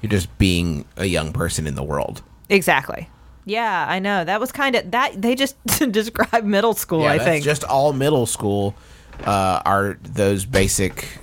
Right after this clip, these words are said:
Speaker 1: those basic symptoms.
Speaker 2: Uh, you could also, uh, in the same line, you could consider some of what happened during the Salem witch trials, a time of mass psychogenic illness.
Speaker 1: What is a mass psychogenic illness?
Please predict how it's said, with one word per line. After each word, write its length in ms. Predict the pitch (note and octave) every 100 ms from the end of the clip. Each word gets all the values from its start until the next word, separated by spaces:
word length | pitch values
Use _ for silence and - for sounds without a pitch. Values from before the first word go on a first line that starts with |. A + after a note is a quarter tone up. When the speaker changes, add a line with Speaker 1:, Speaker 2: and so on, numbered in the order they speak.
| -
Speaker 1:
those 200 | F#2 F2+
basic 360 | F2 F2+ - -
symptoms. 560 | F2+ D2 - - - - - - - - - - - - - -
Speaker 2:
Uh, 140 | G#3
you 140 | A3+ C4
could 140 | D4+
also, 560 | B3 C#4 D#4 C4 G#3 F#3+
uh, 20 | F#3+ E2
in 200 | F#3 G3+
the 80 | F#3+
same 260 | G3+ F3+
line, 220 | E3+ F3
you 80 | F3
could 160 | F#3+ F3+
consider 500 | F#3+ - F3+ E3+ -
some 220 | F#3+ F#3
of 80 | F#3
what 100 | -
happened 280 | F3 F3 E3
during 160 | D#3+
the 80 | D3+
Salem 320 | - D#3+ C#3+
witch 240 | C#3 D#3+ -
trials, 520 | E3+ E3 E3+ F3 - -
a 160 | - D#3
time 260 | - D3+
of 100 | D#3+
mass 240 | D#3+ D3+ D#3
psychogenic 440 | D3+ D#3+ E3 D3+
illness. 320 | D3+ D3+ D#3 -
Speaker 1:
What 160 | F#3+
is 140 | A3 A3
a 40 |
mass 280 | F#3+ E3+ -
psychogenic 500 | C3+ C3 C3+ C3+ -
illness? 460 | F3 F#2+ - -